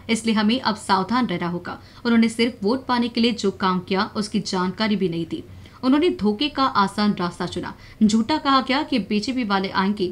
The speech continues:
तो आरक्षण खत्म कर देंगे। कोल्ले कोई ने कहा कि अगर बीजेपी सरकार आई तो संविधान बदल दिया जाएगा। हालांकि कोई भी संविधान को बदल नहीं सकता है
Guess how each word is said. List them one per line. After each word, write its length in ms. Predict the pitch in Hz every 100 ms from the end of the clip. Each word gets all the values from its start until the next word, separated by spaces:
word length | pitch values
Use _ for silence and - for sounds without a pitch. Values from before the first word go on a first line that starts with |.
| -
तो 60 | 202
आरक्षण 400 | 190 220 - 220
खत्म 360 | - 196 - 180
कर 180 | 170 170
देंगे। 280 | 175 - - -
कोल्ले 260 | 233 233 302
कोई 200 | 285 262
ने 100 | 240
कहा 220 | 247 262
कि 160 | 262 240
अगर 260 | 202 214 -
बीजेपी 360 | 208 220 214
सरकार 440 | 202 196 180 196 226
आई 140 | 226
तो 180 | 254 240
संविधान 480 | 220 180 190 190 202
बदल 300 | 185 180 185
दिया 180 | 180 165
जाएगा। 360 | 175 160 170 - - -
हालांकि 380 | 247 254 311 392
कोई 260 | - 233 277
भी 140 | 320
संविधान 460 | 320 202 196 202 214
को 180 | 240
बदल 360 | 185 190 190 190
नहीं 180 | 190 226
सकता 340 | 220 202 190
है 180 | 180